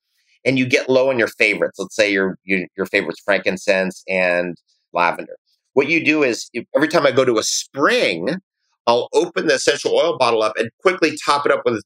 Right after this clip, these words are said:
with spring water. So it's a mixture of, like, I don't know, usually when it gets down to about twenty-five percent essential oil left, I'll top it up with spring water. So now it's filled back up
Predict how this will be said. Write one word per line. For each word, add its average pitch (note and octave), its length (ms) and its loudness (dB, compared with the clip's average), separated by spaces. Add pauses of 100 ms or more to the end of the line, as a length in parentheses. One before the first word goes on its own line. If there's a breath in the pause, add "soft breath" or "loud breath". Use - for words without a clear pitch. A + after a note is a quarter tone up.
with A2 240 2
spring F3 360 -2
water. G#2 360 2 (180)
So C3 200 2
it's A#2 120 -4
a B2 40 4
mixture B2+ 560 0
of, G#2 160 0
like, G#2+ 240 2 (100)
I B2 80 4
don't G#2+ 80 2
know, F#2 100 2
usually G#2+ 320 0
when G2 100 2
it G2 40 -2
gets G2 140 -2
down F#2 220 0
to G#2 100 0
about F2+ 240 0 (580)
twenty-five G#2 420 0
percent F#2+ 280 -2
essential G2 400 -2
oil G2 180 2
left, F#2 180 0 (320)
I'll - 200 -2 (120)
top D3 240 0
it B2 80 4
up - 160 0
with B2 120 0
spring F3 300 -2
water. A#2 220 2
So A#2+ 160 0
now A#2+ 220 2
it's A#2 240 -4
filled B2 200 2
back G#2+ 240 2
up D#3 280 2